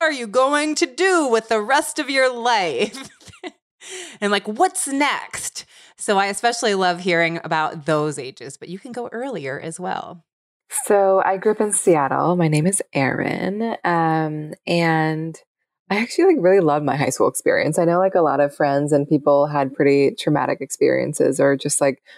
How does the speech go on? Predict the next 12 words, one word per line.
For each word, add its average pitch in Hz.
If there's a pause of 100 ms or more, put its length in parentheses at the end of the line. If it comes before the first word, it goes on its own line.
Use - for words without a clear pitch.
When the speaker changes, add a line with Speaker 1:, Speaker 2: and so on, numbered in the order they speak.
(180)
Speaker 2:
ones 147
that 147
were 143
not 127 (100)
very 143
supportive, 135
but 143 (880)
I 165
did 170
some 190
pretty, 170
like, 160